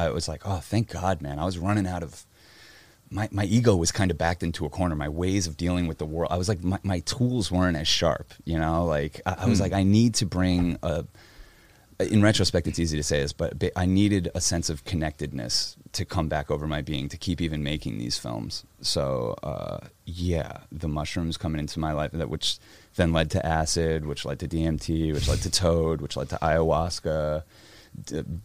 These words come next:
Speaker 1: daime medicine, all kinds of shit. And, um, just, just coming at, just coming at your ego from different angles, like, just trying to keep it humble. Just
Speaker 2: Yeah.
Speaker 1: Yeah, yeah, it's good. I think it's a good practice, for
Speaker 2: How
Speaker 1: any
Speaker 2: oft-, how
Speaker 1: artist.
Speaker 2: often do you do it? Do you, like, micro-, well, I know a lot of people are doing it every day, all day.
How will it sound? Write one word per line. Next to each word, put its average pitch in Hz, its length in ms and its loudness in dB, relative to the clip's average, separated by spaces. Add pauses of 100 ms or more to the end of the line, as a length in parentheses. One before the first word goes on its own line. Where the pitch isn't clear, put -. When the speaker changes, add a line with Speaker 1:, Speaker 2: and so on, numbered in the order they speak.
(120)
Speaker 1:
daime 80 540 0
medicine, 78 480 0
all 120 180 2
kinds 76 380 -6
of 71 80 -6
shit. - 280 -6 (140)
And, 80 300 -2
um, 76 420 -2
just, - 260 0 (160)
just - 200 -2
coming 147 200 2
at, 135 220 2
just 80 300 -6
coming 151 180 8
at - 80 6
your 120 120 10
ego 107 260 8
from 92 200 4
different 90 300 4
angles, 80 480 2
like, 78 220 -2
just - 160 -4
trying 87 140 2
to - 60 -4
keep - 160 -2
it 78 100 -4
humble. 76 340 -2
Just - 340 -8
Speaker 2:
Yeah. 76 300 -6 (180)
Speaker 1:
Yeah, - 280 4 (180)
yeah, 95 120 2
it's 87 120 -4
good. - 200 0
I 113 140 6
think 131 160 4
it's 117 80 0
a 107 40 0
good 92 160 -2
practice, - 500 -8 (600)
for 196 120 2
Speaker 2:
How 117 120 8
Speaker 1:
any 107 160 10
Speaker 2:
oft-, 85 100 2
how 120 60 6
Speaker 1:
artist. 127 160 10
Speaker 2:
often 120 140 2
do 120 80 4
you 117 60 4
do 107 160 2
it? - 100 0
Do 85 80 0
you, 82 80 0
like, 85 200 0
micro-, 80 360 -2
well, 90 100 6
I 104 60 8
know 117 120 8
a - 20 8
lot 98 180 10
of 104 40 6
people 90 240 2
are 82 60 2
doing 85 240 0
it 76 120 -4
every 85 220 0
day, 78 140 0
all 76 160 0
day. 65 240 -6